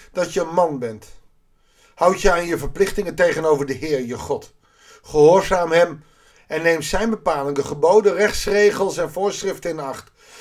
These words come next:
zoals die zijn vastgelegd in de wetten van Mozes. Dan zul je slagen in alles wat je doet en wat je onderneemt.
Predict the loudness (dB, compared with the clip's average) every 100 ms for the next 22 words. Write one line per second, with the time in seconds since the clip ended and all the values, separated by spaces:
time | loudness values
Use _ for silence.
0 | -20 -4 2 2 2 -6 -8 -4 -4 0
1 | -2 -2 -6 -4 -4 -4 -14 -6 -2 -2
2 | -4 -18 -20 -20 -16 -6 0 0 0 -6
3 | -6 -4 -4 -8 -16 -20 _ _ _ _
4 | -20 -20 _ 2 2 2 0 4 4 4
5 | -4 -4 -2 -2 -4 -6 -4 -4 -4 -2
6 | -4 -4 -8 -8 -8 -14 _ _ _ -14
7 | -10 -4 -4 -4 -8 -12 -10 -10 -12 -16
8 | -18 -20